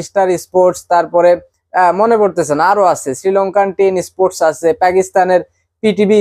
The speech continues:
স্পোর্টস আছে, এরকম অনেকগুলো চ্যানেল আছে, কিন্তু বাংলাদেশের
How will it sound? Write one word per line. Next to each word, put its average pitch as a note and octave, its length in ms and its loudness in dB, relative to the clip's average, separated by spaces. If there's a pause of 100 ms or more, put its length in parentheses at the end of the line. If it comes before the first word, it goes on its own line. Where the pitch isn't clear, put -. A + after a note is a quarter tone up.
স্পোর্টস F#3 400 -2
আছে, D#3+ 280 0 (500)
এরকম A#3 340 2 (140)
অনেকগুলো A#3+ 340 2 (100)
চ্যানেল E3 240 0
আছে, C3+ 260 -4 (380)
কিন্তু G#3+ 180 -2 (140)
বাংলাদেশের A3+ 640 0